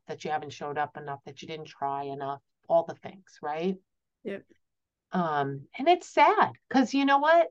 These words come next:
Speaker 1: I mean, I, I know a number of people who were suicidal about this, who are losing their house because they borrowed money. Now, I'm blessed enough that I didn't have to borrow money,
Speaker 2: Mm-hmm.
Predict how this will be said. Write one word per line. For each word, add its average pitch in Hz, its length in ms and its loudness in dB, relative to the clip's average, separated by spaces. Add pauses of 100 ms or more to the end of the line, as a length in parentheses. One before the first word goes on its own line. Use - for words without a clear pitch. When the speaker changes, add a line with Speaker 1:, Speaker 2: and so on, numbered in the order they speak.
(440)
Speaker 1:
I 233 80 2
mean, 226 300 0
I, 175 220 -2
I 190 200 2
know 339 200 2
a 311 60 2
number 254 320 2
of 370 120 -2
people 233 340 -2
who 240 160 -2
were 262 140 -2
suicidal 269 920 -6 (140)
about - 360 -8
this, - 380 -20 (580)
who 240 140 2
are 220 100 6
losing 254 400 0
their 240 140 2
house 190 680 -2
because 190 260 -4
they 185 140 0
borrowed 185 540 2
money. 175 480 -4
Now, 185 260 0
I'm 233 380 4 (160)
blessed 214 380 4
enough 190 340 2
that 185 140 2
I 175 100 0
didn't 202 460 -2
have - 280 -12
to 147 100 -10
borrow 139 320 -4
money, 151 440 -4 (420)
Speaker 2:
Mm-hmm. 208 320 -10